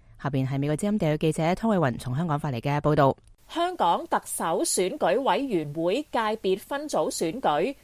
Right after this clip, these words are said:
Speaker 2: 星期日十二月十一號舉行，二十五個需要競爭嘅界別或者小組，有一千二百三十九名候選人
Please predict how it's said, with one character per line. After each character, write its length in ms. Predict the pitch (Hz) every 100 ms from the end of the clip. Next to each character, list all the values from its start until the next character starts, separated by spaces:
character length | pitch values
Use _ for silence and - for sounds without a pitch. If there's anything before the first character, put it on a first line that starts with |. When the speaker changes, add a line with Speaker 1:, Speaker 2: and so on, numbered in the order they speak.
| -
Speaker 2:
星 240 | - 339
期 280 | 330 208 151
日 240 | 175 180 170 -
十 180 | - 202
二 120 | -
月 380 | 196 196 185 196
十 220 | - 208
一 100 | 202
號 280 | 302 277 196
舉 320 | 175 170 156
行， 360 | 302 214 143 139 - _ -
二 160 | 214 233
十 260 | - -
五 160 | 180 220
個 220 | 262 226
需 160 | 240 302 302 247
要 100 | 214
競 360 | 202 196 190 196
爭 240 | 277 269
嘅 200 | 240 196
界 320 | 190 185 190
別 240 | - 175 -
或 160 | 175 170
者 260 | 196 165
小 180 | - 185
組， 500 | 185 - 143 156 277 - -
有 320 | 180 175 208
一 140 | 262 294
千 300 | - 311 302
二 240 | 269 190 185
百 220 | 208 202
三 300 | - 285 285
十 140 | - -
九 180 | 180 156
名 300 | 247 180 143
候 240 | 190 175 185
選 280 | 180 175
人 280 | 277 165 139